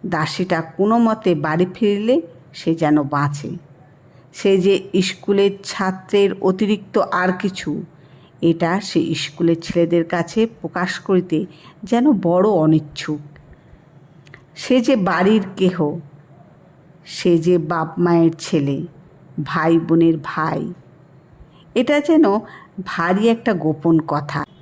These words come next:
এটা সঙ্গীতের কাছে কোনো মতে প্রকাশ না হয়, এই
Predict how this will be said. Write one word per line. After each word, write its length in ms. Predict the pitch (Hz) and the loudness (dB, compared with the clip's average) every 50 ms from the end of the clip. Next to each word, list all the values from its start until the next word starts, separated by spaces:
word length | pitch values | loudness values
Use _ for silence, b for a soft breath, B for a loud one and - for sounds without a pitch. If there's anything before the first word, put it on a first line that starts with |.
| - - | -6 -2
এটা 340 | 190 190 185 185 240 233 226 | 0 0 2 2 0 0 0
সঙ্গীতের 760 | - - - 196 185 185 190 185 185 226 - - 247 233 240 | 0 0 2 4 4 6 4 4 2 0 0 0 0 0 0
কাছে 520 | - 185 151 156 - - - 170 185 233 - B B B B B B - - | -2 -4 -4 -4 -4 -2 0 0 0 0 -2 B B B B B B -4 0
কোনো 240 | 240 247 254 262 254 | 2 4 4 4 4
মতে 360 | 233 202 175 175 - - 170 | 4 4 2 0 2 0 0
প্রকাশ 680 | 170 - - 165 160 - 180 175 180 180 - - - 165 | -2 -2 -4 -4 -4 -2 -2 -2 -2 -2 -4 -4 0 0
না 160 | 151 143 151 | 0 0 0
হয়, 260 | 151 160 147 123 131 - - - - - - - - - | -2 -2 -4 -4 -4 -6 -12 -20 -20 -20 -20 -20 -10 -2
এই 260 | - 170 170 165 160 | 2 4 4 4 4